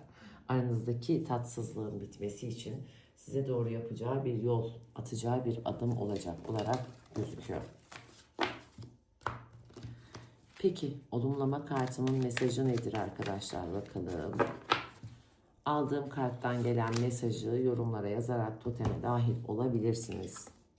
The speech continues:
Kendim olduğum için çok mutluyum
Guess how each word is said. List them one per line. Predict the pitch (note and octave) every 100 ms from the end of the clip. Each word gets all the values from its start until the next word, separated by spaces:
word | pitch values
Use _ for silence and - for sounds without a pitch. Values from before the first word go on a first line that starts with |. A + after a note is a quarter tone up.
| _ _ _ _ _ _ - - - _ - - - _ - -
Kendim | D#3+ E3 E3 E3
olduğum | D3+ C#3 D#3 D3+
için | - B2
çok | - C#3+ C3
mutluyum | B2 - A#2+ A2